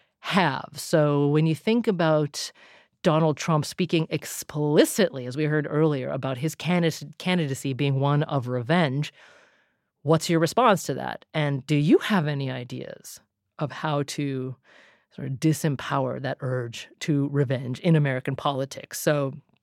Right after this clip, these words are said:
do it on the Vox Pop app, On Point Vox Pop. If you don't already have the app,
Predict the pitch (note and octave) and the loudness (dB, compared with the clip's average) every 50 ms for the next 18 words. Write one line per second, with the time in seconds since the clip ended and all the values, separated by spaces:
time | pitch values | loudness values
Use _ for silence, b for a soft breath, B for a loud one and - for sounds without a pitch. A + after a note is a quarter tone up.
0 | _ _ - F#3 G3 A3 B3+ C4 C4 C#4 C4+ A3 A3+ A3 A#3+ - - - - G3+ | _ _ 2 4 6 8 8 8 8 8 8 8 6 6 4 2 -2 -2 2 2
1 | F#3 F#3 - D#3 E3+ E3+ - - - D#3 D3+ D#3 E3+ E3 - F3+ F3+ F#3+ F3+ D3 | 2 4 4 2 2 2 0 0 2 2 4 4 2 2 2 2 2 2 2 2
2 | D3+ D3 E3 - - - - D#3 C3+ C#3+ F#3 - B B B B B B B B | 2 2 2 0 -4 -10 -6 -4 -4 -4 -4 -6 B B B B B B B B
3 | B B B B - E3 D3+ D#3+ D#3 D3+ D3+ D3 C#3+ C#3 C3 D3+ D3+ C#3+ C3+ C3 | B B B B 0 2 4 4 4 4 4 2 0 -2 0 0 0 2 0 0
4 | C3+ - - _ _ _ _ _ _ _ _ - D#3 D3+ D3+ - B2+ B2+ C#3+ - | -4 -8 -16 _ _ _ _ _ _ _ _ -6 -2 -2 0 0 0 -2 -2 -4